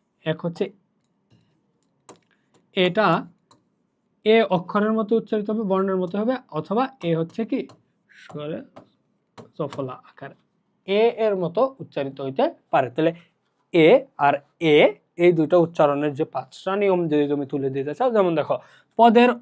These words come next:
অন্তে মানে হচ্ছে কি শেষে এ সংবৃত হয়, যেমন পথে, ঘাটে, দোষে, গুণে, আসে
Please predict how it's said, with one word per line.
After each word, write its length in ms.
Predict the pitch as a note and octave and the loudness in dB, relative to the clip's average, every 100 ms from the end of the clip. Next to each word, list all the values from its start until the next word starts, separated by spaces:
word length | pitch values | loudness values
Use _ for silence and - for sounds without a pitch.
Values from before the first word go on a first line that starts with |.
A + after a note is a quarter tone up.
| - | 4
অন্তে 320 | A3+ A3+ G#3+ | 4 4 0
মানে 160 | E3+ F3 | 0 -2
হচ্ছে 180 | G3+ A#3+ | -4 -4
কি 60 | A#3+ - | -4 -6
শেষে 360 | - F3 - F#3+ F3+ - - F#3+ | -6 -6 -2 -2 -2 -4 -4 2
এ 20 | E3+ - - - - | 2 0 -8 -20 -16
সংবৃত 400 | D#3 C#3+ C3+ C#3 | -14 -10 -12 -12
হয়, 180 | B2+ B2+ | -12 -8
যেমন 140 | D#3+ F3+ - | -8 -8 -4
পথে, 360 | E3 D#3 - D#3+ - _ _ _ _ _ _ - | -2 0 4 4 4 _ _ _ _ _ _ -14
ঘাটে, 360 | C#3 D#3 - D3+ - _ _ - | 2 2 4 -2 -4 _ _ -2
দোষে, 360 | D3+ D#3+ A3+ D4 - _ - | 0 2 0 -2 -6 _ -8
গুণে, 340 | D3+ F#3 F3 G3 - _ - | 2 4 4 2 -2 _ -6
আসে 300 | C#3+ - | -6 0